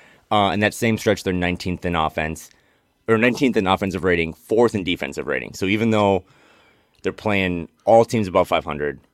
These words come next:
and all teams that are in the playoffs, that defensive identity is still there,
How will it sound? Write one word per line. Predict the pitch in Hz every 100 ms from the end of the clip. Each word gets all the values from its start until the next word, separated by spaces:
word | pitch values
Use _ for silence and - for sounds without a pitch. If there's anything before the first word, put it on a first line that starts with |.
| -
and | 82
all | - 101
teams | 98 98 87
that | 87
are |
in | 85
the |
playoffs, | 76 82 78 73 71 - - _ _ _ _ _ _
that | 104 95 95
defensive | 110 110 113 98
identity | 95 82 107 101 90 85 -
is | 131 160
still | - - - 117 127 131
there, | 95 101 107 127 131